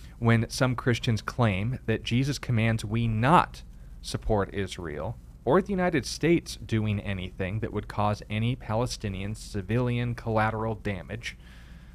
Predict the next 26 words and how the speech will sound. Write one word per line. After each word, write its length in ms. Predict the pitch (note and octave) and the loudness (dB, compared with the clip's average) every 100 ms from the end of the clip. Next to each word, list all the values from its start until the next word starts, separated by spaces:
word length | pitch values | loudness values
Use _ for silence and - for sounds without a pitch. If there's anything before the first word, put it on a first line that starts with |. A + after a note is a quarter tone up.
| - | -16
That's 140 | - | -10
a 40 | F2+ | -4
mouthful. 460 | D2 - - A#2 - - - | -4 -4 -2 -4 -4 -16 -6
"Because 280 | A2 B2 A2 | 0 4 4
Jesus 420 | - A#2+ A#2+ - | 4 2 2 -2
loves 320 | G#2 A#2 B2 - | 4 4 4 0
them 200 | B2+ A#2+ | 0 0
and 120 | G#2+ | 0
commands 580 | A2 G#2+ G#2 G#2 G#2 - | 0 2 2 2 -2 -6
we," 280 | G2 G#2 G2+ | -4 -2 -2
quote, 500 | - - A2 G#2+ - - - - - - | -2 0 2 2 0 -10 -16 -16 -14 -4
"live, 380 | A#2 B2+ A#2+ - | 0 2 0 -2
not 300 | A2+ A2 - | 2 2 2
live 360 | A2+ B2+ C3 G#2+ | 0 2 2 4
by 200 | A2+ G#2+ | 4 4
the 180 | G#2 F2+ | 0 -8
sword," 520 | - A2+ G2+ C2 - - | -6 -4 -4 -4 -10 -12
unquote. 540 | C#2 - - D2 - - - - - - | -14 -12 -8 -8 -10 -16 -16 -16 -16 -16
So 640 | - - A#2+ A2 G#2+ G2+ G2+ | -6 4 8 8 8 4 0
the 360 | - G2 A2+ A2+ | -6 -2 0 2
idea 1080 | A2 A2+ G#2+ G#2+ E3+ F3+ B2 G2+ F#2+ G#2+ - - | 2 2 0 2 4 8 6 6 4 2 -2 0
of 640 | G#2+ G#2+ G#2 G2+ F2+ - | 4 6 6 2 -2 -4
government 480 | A2+ A2 B2 B2+ B2+ - | 2 4 4 4 2 2
action, 640 | G#2 G2+ - - G#2+ G#2+ | 2 2 0 0 2 2
military 600 | G#2 A2 A2 A2+ A2+ A2 | 2 2 2 2 4 4
intervention, 960 | A2 A#2 A#2 G2+ F#2+ - - F2 G2 | 2 2 2 2 0 -2 -4 -4 -4